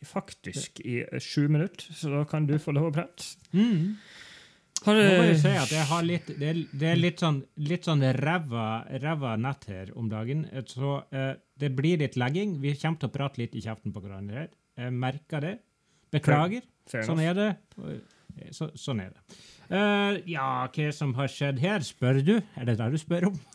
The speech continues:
Speaker 1: I did. Åh, det kom en
Speaker 2: Ja.
Speaker 1: bolognese
Speaker 2: Det har
Speaker 1: wrap.
Speaker 2: blitt, eh, det
Speaker 1: <laughs> Klassisk. Ja, vær så god.
Speaker 2: Det har vært vinter,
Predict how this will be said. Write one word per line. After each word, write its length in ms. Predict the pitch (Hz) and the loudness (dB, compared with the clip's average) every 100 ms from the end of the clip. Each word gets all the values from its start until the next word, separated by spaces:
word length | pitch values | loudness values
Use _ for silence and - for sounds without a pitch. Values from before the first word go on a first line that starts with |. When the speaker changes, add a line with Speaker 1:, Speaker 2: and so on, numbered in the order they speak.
| _ - | _ -2
Speaker 1:
I 140 | 135 | 2
did. 280 | 139 135 113 - _ _ _ _ _ _ _ _ _ - | 4 2 -2 -14 _ _ _ _ _ _ _ _ _ 0
Åh, 100 | 151 - - | 0 0 -12
det 140 | 110 120 | -6 0
kom 160 | 147 | 4
en 160 | 135 120 | 4 4
Speaker 2:
Ja. 80 | 127 | 4
Speaker 1:
bolognese 380 | 135 131 135 139 | 4 4 4 4
Speaker 2:
Det 80 | 185 | 2
har 80 | |
Speaker 1:
wrap. 60 | 208 | 4
Speaker 2:
blitt, 180 | 254 220 | 2 0
eh, 220 | 233 214 | 2 2
det 240 | 165 202 - - - - | 0 -2 -2 -4 -4 -8
Speaker 1:
<laughs> 340 | - - _ | -16 -20 _
Klassisk. 380 | 139 139 175 - | -8 -6 -4 0
Ja, 140 | 185 233 | 2 0
vær 460 | - 185 156 175 151 | -4 -4 -2 0 -2
så 160 | 147 | 0
god. 180 | 143 175 - - - _ - 147 - _ - 135 101 - - - - _ _ _ _ _ _ _ _ _ | 0 -2 -12 -20 -20 _ -8 -8 -8 _ -14 -12 -12 -18 -20 -20 -20 _ _ _ _ _ _ _ _ _
Speaker 2:
Det 80 | 208 | 2
har 60 | 247 | 2
vært 140 | 269 262 | 2 2
vinter, 440 | 311 - 147 | 0 2 2